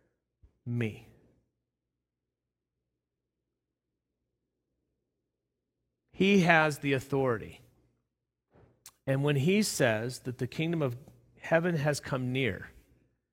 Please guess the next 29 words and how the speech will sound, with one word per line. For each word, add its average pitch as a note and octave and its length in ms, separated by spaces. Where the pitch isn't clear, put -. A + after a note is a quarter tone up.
and C#3 140
invites C#3 600
you D3+ 160
to C3+ 160
live C3+ 440
that C3+ 300
out, B2+ 380
he E3 280
has D3+ 260
the B2+ 160
authority E3 680
to D#3+ 160
give C#3 220
you C#3+ 80
that C#3 160
invitation, D3 760
and D3 120
he C#3 100
has C#3 180
the C3+ 140
authority C3+ 640
to A#2 80
make B2 340
that B2 240
work B2 300
out A#2+ 300
in A#2+ 200
your A2 220
life. G2 440